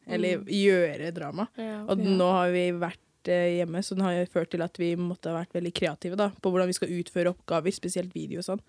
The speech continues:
Speaker 3: Mm.
Speaker 1: Um, og det har vært vanskelig, men jeg tenker også for lærerne så har det vært veldig vanskelig, for de måtte ha tilpasset seg noe helt annet.
Speaker 3: Ja.
Speaker 1: Og deres jobb går ut på at de skal, um, undervise oss på best mulig måte, sånn at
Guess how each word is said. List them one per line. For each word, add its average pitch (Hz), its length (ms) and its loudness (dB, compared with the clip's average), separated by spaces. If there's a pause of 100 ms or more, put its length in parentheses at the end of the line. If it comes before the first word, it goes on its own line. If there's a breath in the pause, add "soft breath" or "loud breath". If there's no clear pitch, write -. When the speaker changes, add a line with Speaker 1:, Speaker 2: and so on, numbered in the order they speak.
(280 loud breath)
Speaker 3:
Mm. 233 240 -2 (400 loud breath)
Speaker 1:
Um, 202 440 4 (180)
og 214 80 4
det 220 80 8
har 233 100 6
vært 240 140 2
vanskelig, 202 300 2
men 233 160 4
jeg 247 160 4
tenker 190 140 0
også 190 180 -2
for 226 80 2
lærerne 185 400 2
så 214 120 2
har 180 100 2
det 185 100 0
vært 196 140 0
veldig 175 100 -2
vanskelig, 180 440 -2 (100)
for 202 100 0
de 196 80 4
måtte 196 240 4
ha 185 60 4
tilpasset 175 480 -4
seg 175 160 -2
noe 180 140 -2
helt 175 580 0
annet. 170 460 0
Speaker 3:
Ja. 196 280 -2
Speaker 1:
Og 190 320 6
deres 185 300 2
jobb 180 180 0
går 170 240 2
ut - 120 -8
på - 80 -8
at 170 40 -10
de 170 140 -4
skal, 160 340 -6 (480 soft breath)
um, 170 300 0
undervise 175 480 0
oss 170 80 -2
på 185 140 -4
best 175 200 0
mulig 170 220 2
måte, 165 260 -4
sånn 170 140 2
at 175 80 -4